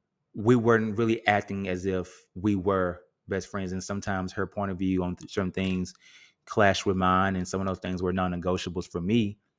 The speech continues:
because that was a belief system. That was not just a belief system. It, it was certain, uh,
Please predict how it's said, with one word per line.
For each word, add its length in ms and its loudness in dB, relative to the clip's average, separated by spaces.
because 400 -2
that 380 2
was 280 0
a 60 -2
belief 360 0
system. 540 -4
That 180 2
was 200 -6
not 140 0
just 120 -8
a 60 -10
belief 260 0
system. 460 -6
It, 140 -20
it 100 0
was 220 -2
certain, 340 2
uh, 180 4